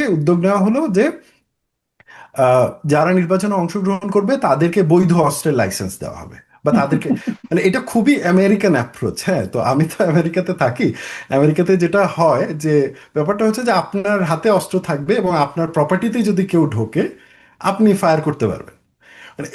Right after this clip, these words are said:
Speaker 1: বাংলাদেশের নেচারটা তো এইরকম না, কারণ আপনাকে বুঝতে হবে যে
Speaker 2: হ্যাঁ, হ্যাঁ।
Speaker 1: আমাদের যে গান কন্ট্রোল পলিসি, হ্যাঁ, পৃথিবীতে আসলে দুটো গান কন্ট্রোল পলিসি আছে, একটা হচ্ছে যে ব্রিটিশ মডেল ফলো করে, আর একটা হচ্ছে আমেরিকান মডেল ফলো করে। তো ব্রিটিশ মডেলটা কি? সেটা হচ্ছে নাগরিকের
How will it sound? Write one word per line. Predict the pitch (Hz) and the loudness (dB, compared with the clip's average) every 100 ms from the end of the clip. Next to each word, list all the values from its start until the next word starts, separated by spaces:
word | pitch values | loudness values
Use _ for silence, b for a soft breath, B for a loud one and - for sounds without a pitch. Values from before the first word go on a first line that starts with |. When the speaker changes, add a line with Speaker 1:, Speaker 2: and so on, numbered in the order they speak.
| 151 | -4
Speaker 1:
বাংলাদেশের | 151 151 202 247 277 277 302 196 | -2 0 2 0 -2 -4 -2 2
নেচারটা | 160 175 254 254 247 | 4 4 0 -6 -4
তো | 247 | 0
এইরকম | 220 240 247 202 175 | 2 2 2 4 2
না, | 107 | 2
কারণ | 131 151 | 0 0
আপনাকে | 151 170 196 240 | -2 -2 -4 -4
বুঝতে | 143 143 170 | -4 -2 2
হবে | 208 131 | 2 2
যে | |
Speaker 2:
হ্যাঁ, | 143 | -2
হ্যাঁ। | 123 | -2
Speaker 1:
আমাদের | 139 180 233 254 | 0 0 -2 -2
যে | 220 156 | 0 0
গান | 123 135 170 | 0 2 2
কন্ট্রোল | 185 185 196 190 220 202 | 2 0 0 0 0 2
পলিসি, | 127 165 208 - - 98 | 2 2 0 -6 -10 -8
হ্যাঁ, | 254 - - B B B B B 131 123 - | -6 -6 -10 B B B B B -12 -6 2
পৃথিবীতে | 185 220 247 | 4 4 2
আসলে | 254 262 | 0 -2
দুটো | 165 190 254 196 | 0 0 2 0
গান | 151 143 | 0 0
কন্ট্রোল | 139 - 110 | -4 -4 -6
পলিসি | 90 90 - 85 | -4 -8 -6 -8
আছে, | - | -4
একটা | 123 - 180 | -4 0 0
হচ্ছে | 190 247 | 0 0
যে | 226 | 0
ব্রিটিশ | 143 139 196 196 | 2 0 0 0
মডেল | 202 202 220 | 0 0 0
ফলো | 190 196 | 2 0
করে, | 202 220 320 - B B B | 0 -2 -2 -8 B B B
আর | 156 | 0
একটা | 156 | 0
হচ্ছে | 208 208 | -2 0
আমেরিকান | 123 113 104 | -2 -2 -2
মডেল | 90 82 80 | -4 -6 -10
ফলো | - 69 | -12 -14
করে। | - - | -12 -12
তো | - | -6
ব্রিটিশ | 139 165 208 214 | -2 0 0 0
মডেলটা | 202 220 240 240 | -2 -2 -6 -4
কি? | 277 - B B B | -4 -6 B B B
সেটা | 175 214 | -2 0
হচ্ছে | 240 | 2
নাগরিকের | 143 147 180 226 240 247 | 2 2 2 2 0 0